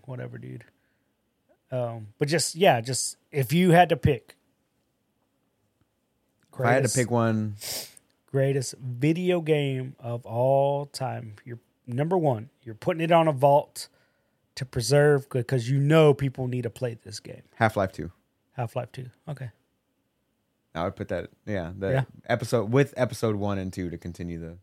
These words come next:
Speaker 2: you know, the full arc of the
Speaker 1: Right,
Speaker 2: story.
Speaker 1: right, right.
Speaker 2: Hopefully they make an episode three at some point. But Half-Life two and the episodes one and two after that,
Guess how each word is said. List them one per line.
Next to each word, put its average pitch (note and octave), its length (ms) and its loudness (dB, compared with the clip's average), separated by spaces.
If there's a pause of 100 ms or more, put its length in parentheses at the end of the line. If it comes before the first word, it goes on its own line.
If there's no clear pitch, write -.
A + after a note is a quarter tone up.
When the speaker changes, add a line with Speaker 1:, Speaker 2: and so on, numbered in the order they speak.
(140)
Speaker 2:
you G2 100 -8
know, E2 100 -8
the E2+ 100 -10
full F#2 260 -8
arc E2 200 -4
of E2+ 120 -16
the D3+ 60 -2
Speaker 1:
Right, C#3 120 4
Speaker 2:
story. G#2+ 120 -2
Speaker 1:
right, G2+ 100 -8
right. G#2+ 80 -16 (100)
Speaker 2:
Hopefully A2 340 0
they G2 120 0
make G2 200 -2
an C#2 60 -4
episode F2 340 -6
three G#2+ 160 0
at G2+ 100 -4
some G2 160 -8
point. G2+ 300 -12 (440)
But G2 120 -4
Half-Life A2 460 2
two G#2+ 460 -2
and F#2+ 200 -4
the E2+ 80 -2
episodes F#2+ 420 -6
one F#2+ 160 -6
and F#2 140 -6
two F#2+ 160 -4
after F2 280 -6
that, E2 240 -8